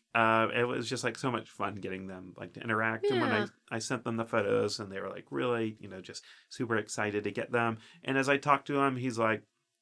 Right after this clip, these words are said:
Speaker 1: I ca-, I think he's from maybe South America. I can't remember where.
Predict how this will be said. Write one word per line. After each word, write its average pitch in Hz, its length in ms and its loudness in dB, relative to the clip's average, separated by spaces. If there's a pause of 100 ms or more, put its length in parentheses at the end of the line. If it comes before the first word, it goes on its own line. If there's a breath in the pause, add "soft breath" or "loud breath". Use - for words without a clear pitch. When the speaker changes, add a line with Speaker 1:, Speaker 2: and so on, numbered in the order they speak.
(400)
Speaker 1:
I 131 80 -6
ca-, - 180 -14
I 127 80 -2
think 139 160 -6
he's 135 160 -2
from 113 400 2
maybe 107 180 -2
South 110 280 -2
America. 135 440 0
I 120 100 -2
can't 131 200 -10
remember 110 300 -2
where. 117 340 2